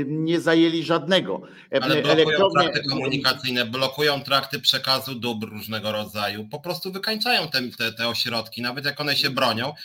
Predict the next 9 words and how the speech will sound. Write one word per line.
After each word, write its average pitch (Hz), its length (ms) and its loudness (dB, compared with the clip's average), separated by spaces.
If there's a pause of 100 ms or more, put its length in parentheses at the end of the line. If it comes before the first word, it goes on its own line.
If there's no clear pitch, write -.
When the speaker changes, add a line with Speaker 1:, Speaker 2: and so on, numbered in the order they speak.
Speaker 2:
to 156 100 -2
one 180 140 0
się 185 120 2
bronią, 160 340 0
ale 170 120 -2
zarazem 175 380 -4
umierają 196 500 -4
powoli, 101 460 -10
no. 87 260 -20